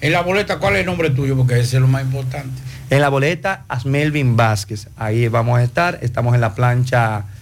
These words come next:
Speaker 2: número uno por el P R M. Eh, estaremos también en trece planchas más, porque existen, eh, tres, tres planchas más que son,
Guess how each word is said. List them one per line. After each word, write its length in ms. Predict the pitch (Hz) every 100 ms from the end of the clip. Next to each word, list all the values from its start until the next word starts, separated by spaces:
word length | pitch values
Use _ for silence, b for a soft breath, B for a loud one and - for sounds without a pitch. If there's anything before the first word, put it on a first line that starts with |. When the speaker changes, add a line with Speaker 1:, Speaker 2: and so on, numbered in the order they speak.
| B B
Speaker 2:
número 380 | 127 127 123 120
uno 260 | 165 190 160
por 140 | 117
el 120 | 113
P 140 | 110 120
R 280 | 120 139
M. 200 | 196 170 180 B B B -
Eh, 360 | 123 113 110
estaremos 440 | 117 120 113 120 123
también 320 | 120 120 123
en 160 | 120 120
trece 440 | - 135 151 143
planchas 440 | 127 131 131 135
más, 240 | 151 185 180 - -
porque 220 | 113 117
existen, 840 | - 127 127 135 131 123 113 110 - - -
eh, 640 | 117 113 110 110 107 107 110 -
tres, 260 | - 143 139 - -
tres 220 | 151 147 123 -
planchas 400 | - 147 139 147
más 300 | 151 165 156 - B B B -
que 160 | 117
son, 520 | 104 120 120 127 127